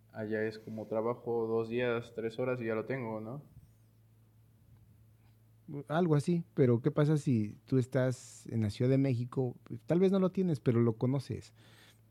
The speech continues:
Speaker 2: O tal vez no lo tienes de inmediato, pero sabes que si le das, le chingas un mes, lo vas a tener. Entonces, este, o tal vez sa-, convives con gente que lo tiene, entonces,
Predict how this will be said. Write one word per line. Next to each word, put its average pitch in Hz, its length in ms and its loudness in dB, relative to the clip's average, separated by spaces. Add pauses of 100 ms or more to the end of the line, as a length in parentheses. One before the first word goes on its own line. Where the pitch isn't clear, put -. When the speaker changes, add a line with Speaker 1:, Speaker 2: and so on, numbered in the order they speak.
(160)
Speaker 2:
O 104 440 2
tal 139 120 4
vez 147 140 6
no 151 100 4
lo 143 100 6
tienes 139 280 2
de 127 60 2
inmediato, 117 480 2
pero 98 200 -2
sabes 113 240 2
que 101 160 -2
si 92 320 -2
le 95 160 -2
das, 107 500 -4
le 101 140 0
chingas 107 440 -2
un 107 120 2
mes, 95 220 -4
lo 104 100 0
vas 87 180 -6
a 95 60 -10
tener. 95 320 -4 (1500)
Entonces, 101 760 -2
este, 98 680 -12 (320)
o 117 120 -2
tal 147 180 2
vez 151 260 2 (180)
sa-, 147 300 0 (280)
convives 131 400 4
con 117 140 -2
gente 117 260 2
que 107 100 -2
lo 104 120 2
tiene, 98 520 0
entonces, 101 800 -6